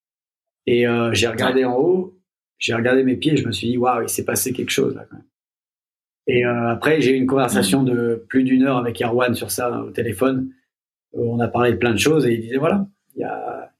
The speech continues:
Speaker 1: il y a des choses qui se passent. » Il y a sur-, sûrement ta capacité inconsciente à bouger parce que tu t'es entraîné beaucoup, donc t'as pu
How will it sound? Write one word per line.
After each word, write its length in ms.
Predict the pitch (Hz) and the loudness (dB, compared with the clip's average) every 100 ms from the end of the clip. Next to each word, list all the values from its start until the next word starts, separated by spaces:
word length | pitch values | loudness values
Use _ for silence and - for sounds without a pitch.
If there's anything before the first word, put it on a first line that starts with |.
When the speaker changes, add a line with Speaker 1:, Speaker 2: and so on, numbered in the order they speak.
| _ | _
Speaker 1:
il 40 | 131 | 0
y 20 | |
a 40 | |
des 100 | 127 | 2
choses 240 | 117 170 180 | 2 2 0
qui 120 | 143 | -2
se 80 | 135 | 0
passent. » 420 | 170 - - - _ _ _ 139 | -2 -2 -4 -8 _ _ _ -2
Il 80 | |
y 40 | 135 | 0
a 60 | |
sur-, 420 | 120 - 139 131 - | 0 2 2 0 -2
sûrement 380 | - 147 143 143 | 0 2 2 0
ta 120 | 127 | -2
capacité 640 | 123 120 127 127 - 135 | -2 0 0 -2 0 0
inconsciente 800 | 135 131 135 131 - 143 135 135 | 0 0 2 0 2 2 0 0
à 300 | 120 117 117 | -2 -2 -4
bouger 680 | 113 127 127 135 135 - _ _ | -2 -2 2 2 0 -6 _ _
parce 160 | - - | -6 -2
que 100 | 120 | -2
tu 200 | 101 113 | -2 -4
t'es 80 | 117 | -4
entraîné 420 | 113 - 120 117 | -2 -2 0 2
beaucoup, 400 | 120 120 135 135 | 2 2 2 2
donc 220 | 123 107 | 0 -4
t'as 140 | 117 - _ | -8 -8 _
pu 500 | - 139 143 139 - | 0 2 2 -2 -8